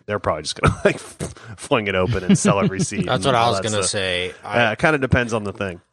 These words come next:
Speaker 2: I think I trust the theaters that have the, hmm, bravery to stand up to the people that aren't following protocols and
Speaker 1: Right.
Speaker 2: swiftly escort them away from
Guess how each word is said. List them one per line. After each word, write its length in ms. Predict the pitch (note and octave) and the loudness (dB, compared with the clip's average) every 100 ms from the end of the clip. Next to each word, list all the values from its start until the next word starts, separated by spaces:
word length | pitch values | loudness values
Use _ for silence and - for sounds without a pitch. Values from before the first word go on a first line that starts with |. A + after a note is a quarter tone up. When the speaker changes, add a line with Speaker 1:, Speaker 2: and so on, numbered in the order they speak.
| _ _ | _ _
Speaker 2:
I 120 | B2 | -2
think 260 | B2+ E3+ D#3 | 0 0 2
I 100 | C3+ | 0
trust 580 | - C3+ B2 - - - _ _ _ _ | 0 2 2 2 -2 -8 _ _ _ _
the 100 | - | -8
theaters 640 | A2+ - A#2 A#2 A2+ G#2+ - | -6 -2 0 2 2 2 2
that 180 | G#2+ F2+ | 0 0
have 520 | - A2 A2 G#2+ G2 | 0 2 4 2 -2
the, 600 | F#2 G2+ G2 F#2+ F2 E2+ - _ _ _ _ _ _ _ _ | -4 -2 0 -2 -4 -6 -10 _ _ _ _ _ _ _ _
hmm, 640 | - G2+ F2 D#2+ D#2+ D#2 D2+ E2+ _ _ _ _ _ _ _ _ _ _ _ - | -16 -12 -12 -12 -14 -14 -18 -20 _ _ _ _ _ _ _ _ _ _ _ -4
bravery 720 | G#2+ A#2+ B2+ C3 B2+ B2 A2+ _ - | 0 2 4 4 4 2 -2 _ 0
to 340 | C#3 A#2 G#2+ | 2 4 2
stand 320 | G2 A#2+ A2+ | 0 2 2
up 120 | A2+ | 0
to 100 | - | -2
the 80 | G2 | -10
people 300 | - A2+ G2 | -6 -6 -2
that 140 | F#2+ F2 | -2 0
aren't 240 | F2 F2+ | 0 -2
following 360 | - F2 E2+ F#2 | -2 -2 -2 -4
protocols 640 | G2 F#2 F2+ G2 F#2+ G2 | -4 -2 -2 -2 -2 -6
and 180 | F2 E2+ | -10 -14
Speaker 1:
Right. 100 | - - - | -14 -18 -16
Speaker 2:
swiftly 960 | - - - B2 G2+ A#2 G#2 G2 F#2 - | -6 -2 2 2 2 0 0 0 -4 -4
escort 400 | - - G#2+ F2+ | 0 2 2 0
them 140 | G2 F2 | 0 -2
away 320 | E2 D#2 E2+ | 0 0 -2
from 420 | - E2+ D#2 D#2 | -4 -10 -10 -14